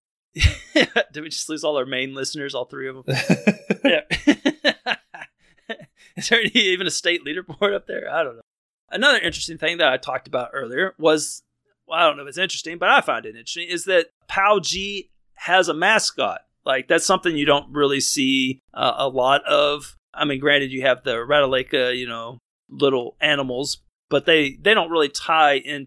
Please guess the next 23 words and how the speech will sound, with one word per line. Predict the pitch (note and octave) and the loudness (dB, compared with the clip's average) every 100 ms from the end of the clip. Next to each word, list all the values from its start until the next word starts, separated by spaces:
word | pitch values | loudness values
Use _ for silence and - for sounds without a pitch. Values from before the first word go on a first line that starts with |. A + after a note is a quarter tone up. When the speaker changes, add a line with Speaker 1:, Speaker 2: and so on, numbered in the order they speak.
| - | -6
Speaker 1:
they | E3+ | 0
don't | G3 D#3 | 2 2
use | D3 E3 C#3+ | 2 2 0
them, | C#3 C3 | -6 -6
like, | C3 A#2 - | -6 -6 -6
throughout | D3+ C#3 B2+ | 0 2 0
the | A2+ | -4
game. | B2+ F3 C3 B2 C3 _ _ _ | 0 2 2 0 -8 _ _ _
They | C#3 C#3+ | 4 4
just | C3+ C3 | 4 0
use | C3+ | 0
it | C3+ | 0
in | A#2+ | -2
the | A#2+ C#3+ | -2 -4
intro | D3+ C3 | -2 -2
screen. | A#2+ - - A#2+ A#2 B2+ _ _ _ _ - | -2 -4 -6 -10 -10 -14 _ _ _ _ 2
But | D3 D3 - | 4 2 0
Pow | F3+ A3 | 2 2
G's | E3+ E3+ G#3 F#3+ | 0 -4 -6 -6
mascot | C#3+ C3 B2 - C3+ B2+ - | -6 -4 -4 -2 -2 -2 -4
is | C3+ C3 | -12 -10
this | B2 | -12
dog | C3 C#3 E3 D3+ A#2+ | -6 0 4 4 0